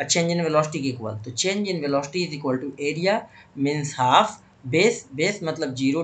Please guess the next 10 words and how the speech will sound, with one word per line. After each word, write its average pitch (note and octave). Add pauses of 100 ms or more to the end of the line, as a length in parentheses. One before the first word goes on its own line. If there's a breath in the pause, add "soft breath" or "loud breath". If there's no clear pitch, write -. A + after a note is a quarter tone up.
to A3+ (580)
इलेवन, C#3+ (540 loud breath)
this C3+ (180)
it C#3+
means G#3+ (160)
eleven B2+ (560 soft breath)
into C3+
height F#3+ (420 loud breath)
zero C#3+
to B3